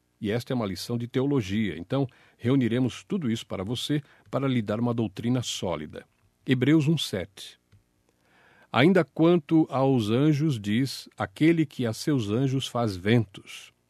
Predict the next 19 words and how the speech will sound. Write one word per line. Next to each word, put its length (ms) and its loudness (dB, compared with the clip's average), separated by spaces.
A 80 -4
Bíblia 280 2
pode 260 -2
dizer 300 -4
espíritos. 800 -8
A 60 -4
mesma 340 2
palavra 440 -2
pode 260 -6
ser 160 -4
traduzida 560 -6
por 160 2
ventos 640 -2
e 60 -4
eu 180 -4
acho 220 -8
que 80 -16
seria 280 -4
melhor. 400 -4